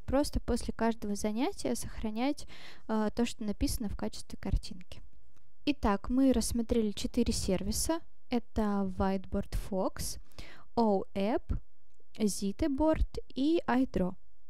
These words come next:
Все они бесплатные, и можно использовать их в качестве виртуальной доски, на которой можно писать, печатать текст, добавлять картинки, рисовать разные схемы и далее эти картинки, получившиеся, сохранять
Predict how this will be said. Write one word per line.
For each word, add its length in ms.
Все 280
они 180
бесплатные, 960
и 680
можно 460
использовать 560
их 220
в 20
качестве 1120
виртуальной 800
доски, 520
на 100
которой 360
можно 300
писать, 580
печатать 400
текст, 340
добавлять 380
картинки, 560
рисовать 460
разные 300
схемы 680
и 600
далее 500
эти 240
картинки, 520
получившиеся, 760
сохранять 720